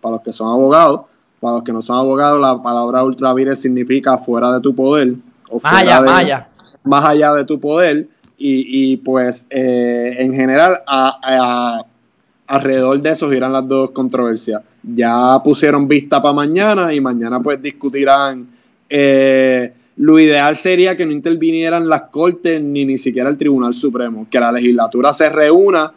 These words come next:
Speaker 1: por poder de la gobernadora, pero yo sé que ella va a estirar el chicle lo, hasta que explote lo más que pueda, eh, pero lo ideal sería que la gobernadora haga esa convocatoria, se reúna la asamblea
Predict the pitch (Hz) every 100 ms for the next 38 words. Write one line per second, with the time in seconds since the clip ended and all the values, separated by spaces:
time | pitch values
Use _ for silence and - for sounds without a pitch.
0 | _ _ - 139 131 135 123 120 147 151
1 | 151 151 151 147 156 185 180 147 135 127
2 | 120 135 135 143 143 139 143 143 143 139
3 | 143 143 143 143 139 - _ - 131 139
4 | 143 139 139 139 135 139 139 143 143 143
5 | 139 147 139 196 220 185 170 - _ _
6 | _ 143 143 139 139 135 131 127 131 131
7 | 127 123 120 127 165 190 196 175 151 135
8 | 131 127 127 123 120 117 120 147 156 151
9 | 151 151 147 151 147 156 151 151 147 151
10 | 196 208 190 160 143 123 123 127 143 147
11 | 147 156 190 185